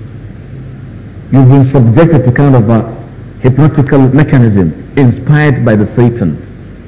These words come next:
Anybody perpetuating sin should be killed. Look at those who engage of, uh,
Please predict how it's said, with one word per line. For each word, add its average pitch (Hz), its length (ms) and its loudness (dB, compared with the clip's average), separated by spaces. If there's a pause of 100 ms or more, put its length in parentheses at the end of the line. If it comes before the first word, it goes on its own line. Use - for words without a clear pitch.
(840)
Anybody 180 680 4 (540)
perpetuating 143 1040 2
sin 147 420 4
should 107 160 0
be 95 60 0
killed. 82 320 -2 (3000)
Look 127 200 0
at - 280 -2 (220)
those 113 420 0 (1300)
who 127 140 2
engage 104 560 2
of, 90 320 -4
uh, 92 120 -2